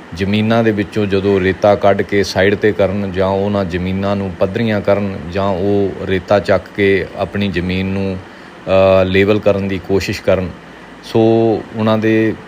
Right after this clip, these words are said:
ਤਕਰੀਬਨ, ਤਕਰੀਬਨ ਜਿਹੜੇ, ਅ, ਹੜ੍ਹ ਪੀੜਤ ਏਰੀਆ, ਹੜ੍ਹ ਦੇ ਵਿੱਚ ਬਹਿ ਚੁੱਕੇ ਮਸ਼ੂ ਔਰ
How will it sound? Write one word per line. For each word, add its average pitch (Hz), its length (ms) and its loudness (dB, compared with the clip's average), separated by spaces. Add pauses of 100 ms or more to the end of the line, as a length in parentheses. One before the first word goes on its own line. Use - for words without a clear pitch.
(120)
ਤਕਰੀਬਨ, 135 580 0
ਤਕਰੀਬਨ 110 520 -2
ਜਿਹੜੇ, 110 400 2 (100)
ਅ, 98 540 2 (1120)
ਹੜ੍ਹ 98 220 4
ਪੀੜਤ 107 420 -2
ਏਰੀਆ, 104 760 2 (720)
ਹੜ੍ਹ 98 320 4
ਦੇ 107 500 2 (320)
ਵਿੱਚ 98 300 -2
ਬਹਿ 98 320 4
ਚੁੱਕੇ 104 520 0 (320)
ਮਸ਼ੂ 98 540 -2 (720)
ਔਰ 101 320 4